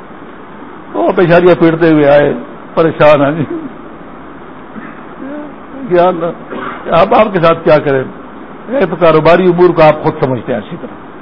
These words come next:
ہمیں اس کا کیا پتہ ہے کہ ہم آپ کو مشورے دیں اس میں۔ دوسری بات یہ کہ ایک کام کو آپ کر آئے ہیں، تب ہم کیا کریں؟ ہم سڑک کو چپ سے دم سے تو نہیں بنا سکتے، چپ کرے سڑک بنی ہوئی ہو۔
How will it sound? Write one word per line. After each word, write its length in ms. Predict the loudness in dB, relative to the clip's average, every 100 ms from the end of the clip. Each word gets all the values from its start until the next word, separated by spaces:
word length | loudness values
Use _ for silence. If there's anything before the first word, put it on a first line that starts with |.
| -20 -8 -4
ہمیں 160 | -2
اس 80 | 0
کا 80 | 0
کیا 140 | 0
پتہ 200 | -2 -6
ہے 60 | -10 -12 -20 -20 -20 -20 -20 -20 -8
کہ 60 | -2
ہم 80 | 2 2
آپ 60 |
کو 60 | 2
مشورے 420 | -2 -2 -2 -2
دیں 120 | -2
اس 100 | -6 -10
میں۔ 100 | -16 -16 -18 -20 -20 -20 -20 -20 -20 -18 -18 -18 -18 -20 -20 -20 -20 -20 -20 -6
دوسری 240 | 0 0 4
بات 200 | 4 4
یہ 200 | 4 4
کہ 120 | 4
ایک 160 | 2
کام 200 | 4 2
کو 100 | 4
آپ 160 | 2 2
کر 100 | 4 6
آئے 200 | 6 4
ہیں، 300 | 2 -2 -6 -14 -6
تب 80 | -2
ہم 220 | 0 0
کیا 120 | 0
کریں؟ 340 | 0 2 0 0
ہم 140 | -2
سڑک 120 | -2
کو 100 | -4
چپ 340 | -4 -2 -2 -2
سے 40 |
دم 200 | 0 0
سے 60 | 0
تو 120 | -4
نہیں 140 | -4
بنا 260 | -2 -2 -2
سکتے، 140 | -6 -4
چپ 240 | -4 -2
کرے 120 | 0
سڑک 260 | -2 -2 -4 -4
بنی 140 | -4
ہوئی 220 | -6
ہو۔ 60 | -6